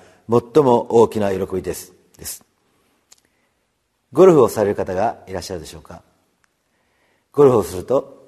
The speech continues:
コースに行きますと、池があります。池を越えなければならない、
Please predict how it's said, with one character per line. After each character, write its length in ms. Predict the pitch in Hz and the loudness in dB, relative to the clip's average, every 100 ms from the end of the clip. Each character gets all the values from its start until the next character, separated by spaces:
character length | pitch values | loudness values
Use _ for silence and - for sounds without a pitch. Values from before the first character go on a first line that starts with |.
| _ - | _ -6
コ 120 | 131 | -4
ー 20 | |
ス 140 | 113 90 | -4 -8
に 80 | 78 | -14
行 40 | |
き 60 | 85 | -14
ま 120 | 85 | -16
す 120 | - | -8
と、 420 | 120 - - _ - | -8 -8 -12 _ -18
池 180 | - 147 | -4 -2
が 80 | 101 | -2
あ 40 | |
り 80 | 82 | -6
ま 100 | 78 | -16
す。 240 | - - _ _ _ _ _ _ _ _ - | -20 -20 _ _ _ _ _ _ _ _ -16
池 240 | - 139 | -2 0
を 400 | 107 131 - - - | 2 0 -6 -20 -8
越 180 | 123 | -2
え 20 | 139 | -2
な 100 | 156 | 0
け 60 | |
れ 80 | 110 | -2
ば 80 | 87 | -4
な 100 | 85 | -8
ら 60 | |
な 160 | 85 | -12
い、 80 | 78 | -14